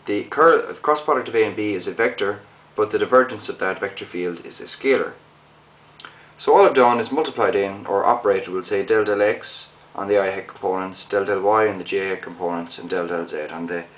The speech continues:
the, the k hat components. So what we need to do now is compute the various different,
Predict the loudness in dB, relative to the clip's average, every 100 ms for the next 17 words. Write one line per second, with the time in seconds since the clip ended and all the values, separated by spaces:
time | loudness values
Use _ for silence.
0 | -8 -2 -2 -2 -10 -12 2 2 2 -2
1 | -8 -8 -8 -8 -12 -16 -18 _ -20 -20
2 | -20 -20 -20 -20 4 6 6 6 4 4
3 | 2 -4 -12 -8 -4 -4 2 2 6 6
4 | 4 0 -2 -2 -6 -2 -4 -4 -10 -14
5 | -12 -4 0 4 6 4 4 2 2